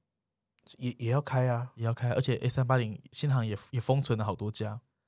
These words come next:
Speaker 1: 对啊，那，啊，因为我，我是打算跟新航的里程说拜拜。
Speaker 2: 是。
Speaker 1: 然后我就把我新航的里程开完，然后就开了几张头等舱。怎么查怎么有票欸。
Speaker 2: 我觉得这一阵子算是，你如果真的要查头等舱，哎，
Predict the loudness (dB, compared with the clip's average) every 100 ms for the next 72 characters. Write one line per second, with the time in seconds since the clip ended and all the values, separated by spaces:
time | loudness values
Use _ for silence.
0 | _ _ _ _ _ -2 4 4 6 4
1 | 2 -2 _ _ _ _ _ -2 -2 -6
2 | _ _ 4 4 4 2 4 4 4 2
3 | 4 2 2 0 2 2 2 0 -4 -4
4 | -2 2 4 2 -2 -6 -10 _ -6 -4
5 | 2 4 4 2 2 2 0 -6 _ _
6 | _ 2 2 4 2 0 -2 -6 -8 -8
7 | -4 -2 -2 -6 -12 _ -8 -4 -2 0
8 | 0 0 -2 -6 -6 -8 -8 -12 -12 -12
9 | -14 -20 -20 -8 2 4 6 8 6 6
10 | 6 6 6 6 8 8 4 -2 -10 _
11 | -2 4 4 4 4 4 4 4 4 2
12 | 2 2 2 2 4 4 4 4 2 2
13 | 2 0 0 0